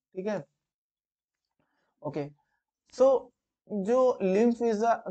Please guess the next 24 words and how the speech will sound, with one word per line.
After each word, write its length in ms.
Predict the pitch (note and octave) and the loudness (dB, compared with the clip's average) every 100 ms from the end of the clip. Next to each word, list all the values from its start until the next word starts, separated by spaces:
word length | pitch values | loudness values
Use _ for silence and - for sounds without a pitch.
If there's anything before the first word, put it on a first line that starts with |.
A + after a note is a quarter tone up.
| - | -8
किस 200 | A#3 A#3+ | -4 -4
color 320 | - G3+ G3 F#3+ | 0 4 4 2
के 120 | G3+ | 0
होते 300 | F3 D3 D#3 | -2 -2 -6
हैं, 120 | F3+ - _ | -10 -14 _
तो 60 | F#3 | -4
they 260 | D#3+ G3 A3+ | 0 2 4
are 240 | G3+ G#3+ G#3+ F3 | 4 4 2 0
yellow, 400 | E3+ E3+ D#3+ C3 _ _ _ _ _ _ - _ E3 | 2 4 2 -2 _ _ _ _ _ _ -20 _ 2
light 340 | E3 F#3 G3+ | 4 4 2
yellow 260 | F3 D#3+ D#3+ | 0 0 -2
fluid। 260 | - C3 - _ E3+ | -6 -14 -14 _ -8
इनका 220 | F3 G3 | -2 -2
जो 120 | G3 | -2
color 320 | G3 E3+ F#3+ | -4 -2 -2
होता 220 | G3 F3+ F3 | -4 -4 -4
है 60 | |
बेटा 220 | E3 E3 F3+ - _ _ | -2 -2 -4 -8 _ _
वो 140 | D3+ E3 | -6 -2
light 560 | D#3 D#3 E3 G3+ A3 _ _ _ _ _ | 0 0 -2 -4 -8 _ _ _ _ _
yellow 340 | E3 E3+ F3+ F3+ | -4 -2 0 -2
fluid 340 | - D3+ C#3+ | -6 -8 -6
होता 280 | C#3 - | -8 -8
है। 60 | F3 | -10